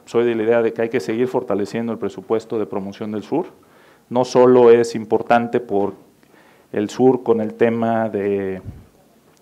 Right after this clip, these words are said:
que comentaba, de proveeduría en los distintos rubros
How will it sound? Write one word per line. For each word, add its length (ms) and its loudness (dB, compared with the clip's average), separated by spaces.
que 120 -6
comentaba, 540 -2
de 80 -4
proveeduría 720 -2
en 200 -8
los 160 -8
distintos 500 -4
rubros 460 0